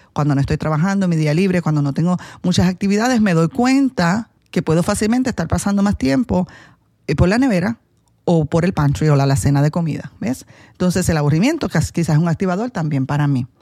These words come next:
Entonces, esta quinta columna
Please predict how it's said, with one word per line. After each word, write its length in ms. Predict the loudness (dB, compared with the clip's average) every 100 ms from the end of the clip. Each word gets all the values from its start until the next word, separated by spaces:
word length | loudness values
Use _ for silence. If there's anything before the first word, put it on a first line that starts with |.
| -20
Entonces, 320 | -4 -2 -2 -4 _ _ _ _ _ _
esta 180 | -2 0
quinta 280 | 0 0 0
columna 580 | 0 0 0 -2 -2